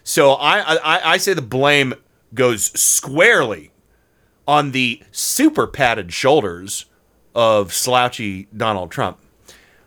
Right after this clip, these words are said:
Um, he has blood on his hands. Uh, uh, you know, he has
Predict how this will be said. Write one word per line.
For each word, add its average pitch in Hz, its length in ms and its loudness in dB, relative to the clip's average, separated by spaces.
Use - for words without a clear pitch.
Um, 113 760 -2
he 185 200 -4
has 196 200 0
blood 117 580 0
on 120 220 0
his 104 200 -10
hands. 143 580 -2
Uh, 123 180 0
uh, 120 120 -2
you 143 140 -4
know, 143 60 -8
he 156 100 -2
has 156 160 -2